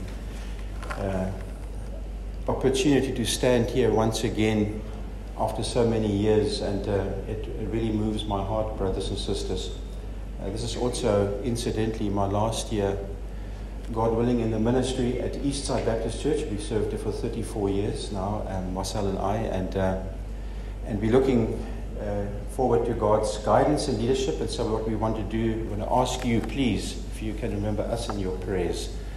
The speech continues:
um, as we look forward to the future. We're not thinking of retiring. That's not a word that I see anywhere in the Bible. Uh, we want to, however, be useful. And so,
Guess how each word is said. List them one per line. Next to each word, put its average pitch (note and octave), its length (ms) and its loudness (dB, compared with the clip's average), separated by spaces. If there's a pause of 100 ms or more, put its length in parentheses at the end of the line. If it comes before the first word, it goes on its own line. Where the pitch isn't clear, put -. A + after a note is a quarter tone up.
(340)
um, G2+ 200 -2
as G2+ 200 -4
we G#2+ 120 0
look G2 200 0
forward G#2 260 2
to G2+ 60 -2
the F#2+ 80 0
future. A2 380 -2
We're G#2+ 180 2
not - 220 2
thinking A#2 280 0
of G#2+ 160 -2
retiring. G2+ 540 -2 (720)
That's - 360 -6
not A2+ 220 0
a G2+ 80 2
word G#2 340 4
that G#2 140 2
I G2+ 60 4
see A2+ 380 2
anywhere A2 340 4
in G2+ 120 2
the G2+ 60 4
Bible. A2 600 6 (540)
Uh, G2 120 0
we G2+ 180 2
want G#2+ 300 0
to, G2+ 220 2 (300)
however, G2+ 420 4 (140)
be G#2+ 80 2
useful. G#2 460 4
And F2+ 140 0
so, G2+ 420 2